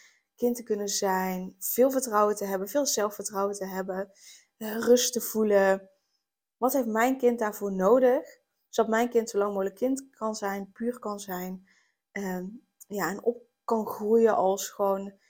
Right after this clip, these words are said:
ja, pure, liefdevolle wezens, kinderen en, en later tot volwassenen?" Zodat we op die manier een nog mooiere wereld, eh,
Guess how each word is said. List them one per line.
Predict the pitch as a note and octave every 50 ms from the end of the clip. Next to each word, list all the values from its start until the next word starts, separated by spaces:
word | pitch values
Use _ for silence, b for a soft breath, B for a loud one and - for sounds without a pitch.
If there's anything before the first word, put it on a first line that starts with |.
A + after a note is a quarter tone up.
| _ _ _ _ _ _ _ _ _ _ _ _ _ _ _ _ _ _ _ _ _ _
ja, | G#3 F#3 - - - - -
pure, | - - B3 C4+ D4 D4+ C#4 B3+ A#3 A3
liefdevolle | A3 A3 A#3+ C#4+ C#4 - B3+ - - A3 A3 A3 A3 G#3+ G#3+ G#3+ G#3+ G#3+ G#3+ G3
wezens, | F3+ G#3+ B3 D4 D4 B3 A#3+ A3 A3 A3 - - -
kinderen | - B3+ C#4 C4+ B3+ A3+ G#3+ G#3+ G#3 -
en, | - A3 G#3+ G#3+
en | - A3 A3 G#3+
later | G#3 G#3+ A3+ A#3+ A#3 A#3 G#3+
tot | - G#3 G3+ -
volwassenen?" | - - G3 F#3 G#3 C#4 C#4+ - - - - - - - _ _ _ _ _ _ _ _ _
Zodat | _ - A3+
we | -
op | G#3 G3
die | A#3+ A#3+
manier | B3+ B3 G#3+ G#3 G3+ G3+ G3
een | F#3+
nog | G3 G3+ G3+ -
mooiere | - F#3+ G3 F#3+ F3+ F#3 F#3 F3
wereld, | F3+ F3+ F#3+ F#3+ F#3+ F3+ F3 -
eh, | - - F3+ F3